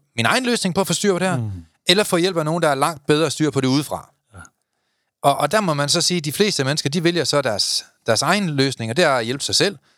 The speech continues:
Speaker 1: Jeg ser lige en gratis video om fjorten dage, og jeg tager til et foredrag næste år, så går det nok af sig selv. Og mange, de kommer så til at opleve det,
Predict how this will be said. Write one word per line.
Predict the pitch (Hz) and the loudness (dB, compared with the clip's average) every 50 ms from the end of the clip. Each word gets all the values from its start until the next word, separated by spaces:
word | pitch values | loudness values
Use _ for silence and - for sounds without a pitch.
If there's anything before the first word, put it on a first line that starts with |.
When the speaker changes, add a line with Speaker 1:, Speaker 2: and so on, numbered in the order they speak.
| _ _ _ _ _ _ _ _ _ _ | _ _ _ _ _ _ _ _ _ _
Speaker 1:
Jeg | 156 170 165 | 0 2 2
ser | - 170 160 | 2 0 0
lige | 135 131 117 | -2 -4 -6
en | 101 | -8
gratis | - - 98 110 110 95 - - | -6 0 0 0 2 2 -2 -2
video | 101 120 131 120 113 104 | 0 0 0 0 -2 -2
om | 101 98 | -2 0
fjorten | - 123 123 127 131 120 120 113 | 2 2 2 2 2 0 -2 -4
dage, | 117 117 120 123 127 131 131 120 110 | -2 0 0 0 0 0 0 0 0
og | 101 107 | 0 0
jeg | 123 120 | 0 0
tager | - 117 107 | 0 -2 0
til | - 131 | 0 -2
et | 120 - | -2 0
foredrag | - 123 135 139 117 107 107 | 0 0 0 0 -2 -4 -2
næste | 120 139 147 123 139 123 | 0 -2 0 0 0 0
år, | |
så | 117 151 143 | 0 0 0
går | 147 151 139 | 0 0 0
det | 123 | 0
nok | 127 131 127 | -2 -2 -2
af | 131 127 | -2 -2
sig | - | 0
selv. | - 151 165 151 - - - - - - - | 0 0 0 -2 -6 -14 -16 -14 -14 -12 -4
Og | - 151 | -2 0
mange, | 151 156 175 185 170 | 2 2 0 0 -2
de | 175 190 190 - - | -2 -4 -4 -4 -4
kommer | - - 139 139 135 | -2 0 0 2 0
så | - 170 | -2 -2
til | - - 156 | 0 0 0
at | 143 | 0
opleve | 156 156 - 131 123 | 0 0 -2 -4 -4
det, | 120 139 135 - - - - | -2 -2 -2 -2 -2 -2 -4